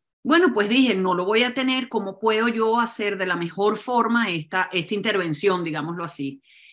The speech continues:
Eh, vi mucho sufrimiento en mis estudiantes, realmente vi mucho sufrimiento social, tuve estudiantes que perdieron a sus padres, perdieron a sus abuelos, eh, gente que, bueno, ma-, eh, de verdad debo decir que yo siento en perspectiva que fue una etapa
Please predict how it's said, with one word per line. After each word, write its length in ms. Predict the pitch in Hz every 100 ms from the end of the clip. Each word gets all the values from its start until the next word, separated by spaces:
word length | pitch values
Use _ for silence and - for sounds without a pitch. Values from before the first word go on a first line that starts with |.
| _ _ -
Eh, 300 | 214 208 202
vi 140 | 226
mucho 380 | 247 262 277 285
sufrimiento 840 | 277 269 233 196 190 185 185 262 262
en 100 | 185
mis 140 | 180 185
estudiantes, 600 | 156 175 170 165 175 208
realmente 540 | 196 170 175 170 190
vi 140 | 185
mucho 260 | 185 185 202
sufrimiento 500 | 196 226 190 165 151
social, 520 | 185 190 - 208 220
tuve 160 | 220 180
estudiantes 400 | 180 185 156 143
que 80 | 185
perdieron 440 | 170 160 147 160
a 40 |
sus 180 | 170 165
padres, 720 | - 196 208 208 202 190 185
perdieron 480 | - 160 156 151 165
a 60 | 160
sus 200 | 165 156
abuelos, 800 | 151 175 190 190 185 170 170 170 _ _ _ _ _
eh, 400 | 175 180 175 170
gente 520 | 165 190 180 170 190 185
que, 460 | 190 185 175 165
bueno, 360 | 175 240 185 170
ma-, 220 | 175 160 - 196 -
eh, 200 | 175 -
de 320 | - 208 220 233
verdad 320 | 226 254 269
debo 240 | 285 294
decir 540 | 285 240 - 277 285 269
que 340 | 254 220 190
yo 300 | 196 175 196
siento 800 | 196 - - 233 220 226 226 220 -
en 200 | 196 185
perspectiva 720 | 190 165 180 - 277 277 247
que 120 | 220
fue 220 | - 190
una 200 | 175 185
etapa 640 | 202 214 - 208 208 214